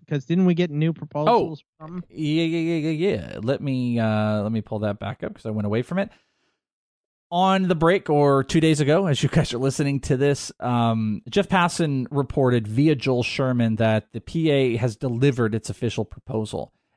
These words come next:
Speaker 2: And apparently Joel Sherman got some, uh, some details on it. So I'm gonna read off just a couple tweets real quick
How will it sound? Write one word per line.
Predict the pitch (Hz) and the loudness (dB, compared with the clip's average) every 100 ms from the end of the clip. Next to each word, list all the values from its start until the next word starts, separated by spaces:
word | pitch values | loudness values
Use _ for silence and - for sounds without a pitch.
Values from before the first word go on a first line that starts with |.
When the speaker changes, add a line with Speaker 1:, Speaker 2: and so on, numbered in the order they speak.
| - | -6
Speaker 2:
And | 123 120 | -2 0
apparently | 175 175 | 0 0
Joel | 135 139 135 | 0 0 0
Sherman | - 143 135 123 117 110 - _ - _ | 0 0 0 0 -2 -4 -8 _ -20 _
got | - 113 - | -4 -4 -4
some, | - 139 113 110 104 | -4 -2 -2 -2 -4
uh, | 107 104 101 98 | -4 -2 -2 -2
some | 98 131 | -4 -4
details | 160 311 - - 110 | -4 -2 -2 -4 -6
on | 85 | -10
it. | 69 - | -10 -6
So | 127 | -4
I'm | 117 | -2
gonna | 120 123 | -2 -2
read | 113 120 117 | 0 0 2
off | 110 107 - | 2 2 -4
just | 113 - | -14 -14
a | |
couple | - 175 135 | -8 -8 -8
tweets | - 135 - | -6 -6 -4
real | 117 | -4
quick | 110 - 113 - | -4 -4 -6 -6